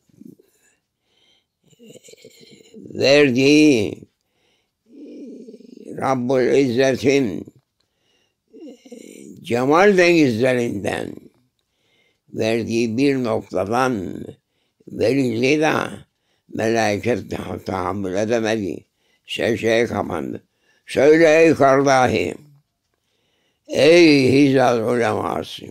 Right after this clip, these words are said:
kadınların güzelliği ne?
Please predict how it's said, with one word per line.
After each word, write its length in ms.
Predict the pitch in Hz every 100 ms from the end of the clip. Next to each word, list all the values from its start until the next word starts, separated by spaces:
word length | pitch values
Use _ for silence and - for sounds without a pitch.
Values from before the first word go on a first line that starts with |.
| 101 _ _ _ _ _ _ _ _ _ _ _ _ _ _ _ _ _ _ _ _ _ _ _ _ _ _ _ _ _ _ -
kadınların 720 | - 156 160 165 160 180 185
güzelliği 720 | 165 139 156 160 160 170 165
ne? 280 | 151 123 76